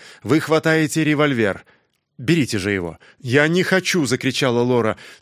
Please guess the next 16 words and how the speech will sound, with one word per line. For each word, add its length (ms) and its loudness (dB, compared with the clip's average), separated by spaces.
«Не 200 -4
стройте 680 -4
из 80 -4
себя 420 -2
дурочку!» 760 -6
проворчал 500 0
Старкведер. 680 -2
«Это 200 -2
же 120 -2
совсем 520 0
не 100 2
трудно. 560 -4
Давайте, 520 0
возьмите 560 0
револьвер. 480 -2
Возьмите!» 600 -4